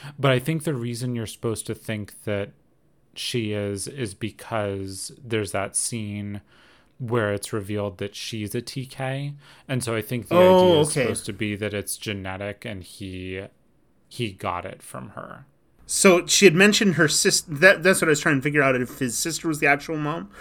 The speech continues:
Speaker 2: her sister was the actual mom, but I guess that what it's saying is that she had, like, just dumped him at his sister's house.
Speaker 1: Yeah,
Speaker 2: And then when she
Speaker 1: exactly.
Speaker 2: died, she went to go pick him up. Okay, that, that makes more sense to me. I was, like I said, I, it just threw me off a little bit, and I wasn't sure, I didn't pick up on the clues exactly.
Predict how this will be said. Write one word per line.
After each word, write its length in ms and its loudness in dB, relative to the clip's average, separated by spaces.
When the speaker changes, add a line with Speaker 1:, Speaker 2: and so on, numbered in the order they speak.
Speaker 2:
her 120 8
sister 300 0
was 140 2
the 100 2
actual 260 2
mom, 240 -2
but 200 6
I 80 4
guess 480 2
that 100 6
what 120 6
it's 100 4
saying 400 10
is 180 4
that 180 4
she 640 4
had, 180 2
like, 220 -2
just 280 -2
dumped 260 2
him 160 4
at 80 2
his 140 0
sister's 460 -2
house. 480 -4
Speaker 1:
Yeah, 200 -2
Speaker 2:
And 80 4
then 240 6
when 140 4
she 200 2
Speaker 1:
exactly. 260 6
Speaker 2:
died, 120 4
she 120 -2
went 140 0
to 60 -10
go 120 0
pick 200 -4
him 120 -2
up. 140 -12
Okay, 260 -2
that, 300 2
that 140 6
makes 180 0
more 120 0
sense 240 -4
to 60 -10
me. 80 -6
I 80 2
was, 320 0
like 120 6
I 40 0
said, 180 4
I, 220 6
it 380 6
just 260 0
threw 160 12
me 120 8
off 220 4
a 40 0
little 200 6
bit, 120 2
and 80 -4
I 60 2
wasn't 280 0
sure, 460 6
I 80 4
didn't 200 2
pick 140 2
up 100 4
on 120 -2
the 60 -4
clues 340 -2
exactly. 480 -10